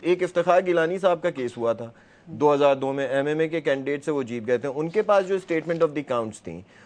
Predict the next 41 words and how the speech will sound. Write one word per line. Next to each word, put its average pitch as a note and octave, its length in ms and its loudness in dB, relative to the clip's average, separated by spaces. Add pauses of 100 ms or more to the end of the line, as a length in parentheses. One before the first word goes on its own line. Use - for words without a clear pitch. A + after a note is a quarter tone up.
(160)
उस E3+ 160 0
पे - 160 2
वो D3 140 6
जीत B2+ 260 -2
रहे C#3 160 4
थे, C3 180 -4 (180)
मौलाना C#3+ 360 2
साहब F3 220 4
के F3+ 80 -4
पास F3 260 2
statements E3 420 -2
of D3+ 60 -4
the D#3 160 -4
account D3+ 260 -2
थी D#3 40 -4
उस C#3+ 140 -4
पे E3 120 0
वो C#3 160 2
जीत B2 240 -4
रहे C3 120 2
थे, C3 120 -2
उस, C#3 460 -6
वो C#3 120 -2
जो D3+ 120 0
मौलाना C#3+ 360 4
साहब D#3+ 180 2
वहाँ D3 140 2
से D3+ 100 -4
मेंबर B2+ 320 0
बने, C3+ 260 -2
पाँच C#3 340 -2
साल F3 200 4
वो F3 180 0 (180)
चलता A#2+ 280 2
रहा A#2 140 2
केस, G#2+ 280 -8 (280)
लेकिन F#3+ 200 -2
all D#3 240 2
of G3 80 0
them F#3+ 180 0
has G3 120 0